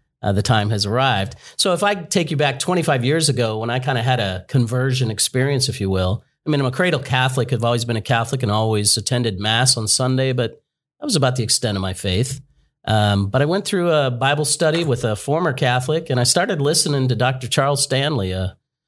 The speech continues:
a Baptist preacher in Atlanta, on the radio every day, and it really caused me to dig into the scriptures. And as I dug into the scriptures, I found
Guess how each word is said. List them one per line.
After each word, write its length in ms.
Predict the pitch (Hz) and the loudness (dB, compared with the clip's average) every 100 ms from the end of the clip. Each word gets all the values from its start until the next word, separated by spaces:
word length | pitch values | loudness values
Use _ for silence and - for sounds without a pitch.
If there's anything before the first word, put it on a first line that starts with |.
| _ - | _ -10
a 100 | 104 | 0
Baptist 440 | 120 127 - - | 2 2 0 0
preacher 260 | 131 131 131 | 0 0 0
in 60 | |
Atlanta, 420 | 127 113 131 135 92 | 0 0 0 -2 -4
on 100 | 95 | -6
the 60 | 98 | -4
radio 300 | 113 131 107 | 0 2 2
every 200 | 95 95 | 0 0
day, 280 | 98 101 104 | 0 2 4
and 220 | 98 98 - _ _ _ - | 2 0 -6 _ _ _ -6
it 100 | 127 | 0
really 220 | 151 160 | 0 0
caused 340 | 147 156 151 143 | 0 2 2 2
me 180 | 143 135 | 0 2
to 140 | 131 | 0
dig 200 | 127 139 | 0 2
into 180 | 127 127 | 2 0
the 60 | 110 | 0
scriptures. 720 | - 135 - 87 76 - - _ | 0 -2 -2 -6 -8 -12 -14 _
And 240 | 104 104 104 | -12 -4 0
as 140 | 104 | 0
I 60 | 104 | 2
dug 180 | 110 107 | 0 0
into 160 | 104 | 0
the 80 | 101 | 0
scriptures, 580 | - 143 - 113 110 - | 0 0 -2 -2 2 2
I 100 | 110 | 2
found 760 | - 120 110 107 104 101 98 | 2 2 2 2 0 -2 -4